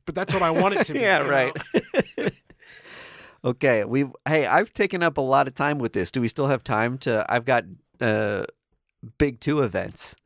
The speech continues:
Speaker 1: Oh,
Speaker 2: to
Speaker 1: yeah,
Speaker 2: talk
Speaker 1: yeah.
Speaker 2: through.
Speaker 1: Let's, let's fire 'em off rapid fire style.
Speaker 2: All right, we've got Marvel Sins of Sinister.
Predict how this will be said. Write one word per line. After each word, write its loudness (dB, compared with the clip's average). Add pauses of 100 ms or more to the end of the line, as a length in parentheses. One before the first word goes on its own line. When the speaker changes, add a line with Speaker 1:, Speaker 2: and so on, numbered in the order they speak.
(640)
Speaker 1:
Oh, 0
Speaker 2:
to 0
Speaker 1:
yeah, -2
Speaker 2:
talk 2
Speaker 1:
yeah. -2
Speaker 2:
through. -4
Speaker 1:
Let's, -2
let's -2
fire 0
'em -6
off -4
rapid -2
fire -2
style. -14
Speaker 2:
All 2
right, 2 (160)
we've -8
got 2
Marvel 0
Sins -2
of -4
Sinister. -4